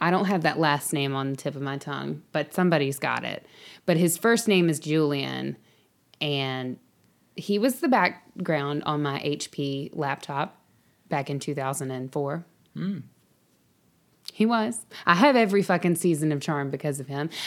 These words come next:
Speaker 1: I remember there was one episode where he was like, they were about to fight some kind of big evil, and,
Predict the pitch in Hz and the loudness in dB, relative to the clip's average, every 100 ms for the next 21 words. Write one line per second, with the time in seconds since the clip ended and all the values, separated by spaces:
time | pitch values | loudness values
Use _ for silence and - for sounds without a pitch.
0 | - 185 233 208 185 175 160 175 - 185 | 2 6 6 6 6 6 4 2 4 2
1 | 170 170 147 151 156 156 143 139 131 127 | 2 2 4 2 4 2 2 0 -2 0
2 | 160 165 165 190 139 - 147 - 151 151 | 2 4 4 2 -2 -2 -2 -2 -4 -2
3 | 156 135 135 143 90 151 156 175 185 190 | -2 -2 -2 -2 0 -2 2 2 2 -2
4 | - - - - - - 156 147 143 | -8 -18 -18 -20 -10 -2 -2 0 -4